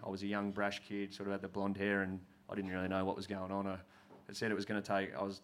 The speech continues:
lived in Williamstown, which is twelve Ks from the city, so I allowed fifteen minutes to get to training on the first day. <laughs> What a dickhead. <laughs> Um, so he just sort of, like, took me under his wing, and,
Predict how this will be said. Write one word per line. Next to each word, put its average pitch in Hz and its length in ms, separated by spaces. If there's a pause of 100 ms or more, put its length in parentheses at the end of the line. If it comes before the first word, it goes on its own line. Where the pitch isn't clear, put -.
lived 113 160
in 104 120
Williamstown, 104 480
which 101 160
is - 60
twelve 107 360
Ks 101 240
from 101 100
the 95 60
city, 131 380
so 110 160
I - 20
allowed 101 220
fifteen 101 400
minutes 110 240
to - 100
get 101 140
to 107 80
training 110 260
on 107 60
the 104 80
first 113 260
day. 120 240 (420)
<laughs> - 440
What 113 200
a 110 40
dickhead. 104 500
<laughs> 233 1700 (600)
Um, 143 680
so 156 520
he 175 140
just 151 180
sort 120 180
of, 110 80
like, 107 140
took - 200
me 110 80
under 110 180
his 101 140
wing, 117 260
and, 107 300